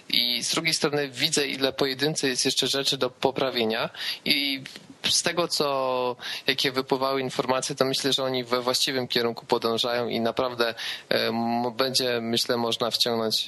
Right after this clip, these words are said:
się na wiele, wiele długich godzin. Także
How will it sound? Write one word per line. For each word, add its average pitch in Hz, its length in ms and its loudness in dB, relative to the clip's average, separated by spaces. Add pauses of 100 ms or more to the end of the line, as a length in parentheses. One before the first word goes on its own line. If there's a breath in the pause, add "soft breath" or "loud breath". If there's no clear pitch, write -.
się 113 220 2
na 104 320 0
wiele, 113 340 0
wiele 107 300 0
długich 104 320 -2
godzin. 98 380 0
Także 104 340 0